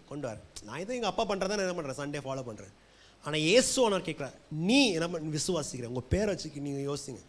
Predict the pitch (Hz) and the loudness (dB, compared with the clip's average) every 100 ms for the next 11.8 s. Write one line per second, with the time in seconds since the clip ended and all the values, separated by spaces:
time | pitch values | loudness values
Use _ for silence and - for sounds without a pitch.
0 | - - - 214 254 165 - 151 208 214 | -20 -20 -6 2 2 2 -2 0 4 4
1 | 147 - - - - _ - 147 202 208 | 2 0 -16 -20 -20 _ -8 -2 -2 -2
2 | - 156 147 139 139 131 127 139 139 127 | -6 -6 -6 -6 -6 -6 -6 -6 -6 -6
3 | 113 104 92 - - _ _ _ 117 - | -6 -8 -12 -20 -20 _ _ _ -12 -8
4 | 165 131 - - 117 107 98 98 - _ | -6 -6 -8 -12 -10 -10 -14 -18 -20 _
5 | _ _ _ _ _ _ _ _ _ _ | _ _ _ _ _ _ _ _ _ _
6 | _ - 139 160 151 139 117 131 - _ | _ -12 -8 -8 -8 -8 -10 -12 -18 _
7 | - - - 151 151 - 135 127 120 117 | -20 -20 -8 -4 -4 -4 -6 -6 -6 -6
8 | - - - 131 151 170 135 123 101 - | -10 -20 -10 -6 -4 -4 -4 -6 -8 -14
9 | - _ _ _ _ - - _ _ _ | -20 _ _ _ _ -20 -20 _ _ _
10 | _ 175 185 175 143 135 123 - 117 120 | _ 0 2 2 0 -2 -6 -6 -8 -6
11 | 113 110 92 - 143 175 160 | -6 -8 -12 -12 -10 -6 -4